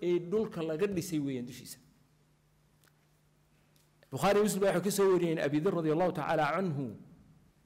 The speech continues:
Wuxuu yidhi, Abi Dharr, nabiga ayaan ku yidhi, sallallahu alayhi wa sallam, masjidkii ugu horreeyay salaad loo sameeyey dhulka laga dul dhisay ku ahaa. <coughs> Qaala, wuxuu yidhi Nabi sallallahu alayhi wa sallam, "المسجد الحرام." Waa Kacbaduha.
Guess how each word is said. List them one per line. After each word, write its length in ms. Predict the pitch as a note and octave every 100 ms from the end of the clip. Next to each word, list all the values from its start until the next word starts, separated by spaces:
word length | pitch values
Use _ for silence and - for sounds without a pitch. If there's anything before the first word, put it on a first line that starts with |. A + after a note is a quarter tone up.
| -
Wuxuu 200 | G#3+ A3+
yidhi, 120 | A3+
Abi 200 | G#3 F#3
Dharr, 180 | F3+ F3+
nabiga 360 | A3 A#3 G3+ F#3+ - - - -
ayaan 280 | - A3 A3+
ku 140 | - B3
yidhi, 120 | G#3+
sallallahu 520 | G3 G3 G3 A3+ G#3
alayhi 280 | G3 G3 G3
wa 80 | F#3+
sallam, 340 | B3 C4 G3 D3 - - - - - -
masjidkii 600 | F#3 C4 D4 A#3 F3+ C4 C4
ugu 220 | B3 D4
horreeyay 400 | B3 A3 A#3 B3+
salaad 380 | B3 A3 A#3+ C4
loo 140 | B3 C#4
sameeyey 420 | A#3 A3 A#3 B3+
dhulka 300 | C#4+ - A3+
laga 240 | A3 A#3
dul 180 | C4+ D4+
dhisay 320 | A#3+ G3+ E3+ - - - -
ku 100 | C#4
ahaa. 560 | D#4+ A3 G3 C#3+ - - - - - - -
<coughs> 1600 | C#4 - - - - - - - - - - _ _ _ _
Qaala, 180 | C3+ C#3+
wuxuu 160 | F#3+ F#3
yidhi 120 | F3
Nabi 80 | F#3+
sallallahu 160 | F#3 D#3
alayhi 100 | -
wa 40 |
sallam, 140 | G3 F3
"المسجد 220 | F#3+ G3+
الحرام." 380 | E3+ F#3+ B3 C3+ - - - _ _ _ _ _ _ _
Waa 60 | A#2+
Kacbaduha. 460 | C#3+ F3+ A3+ C#3+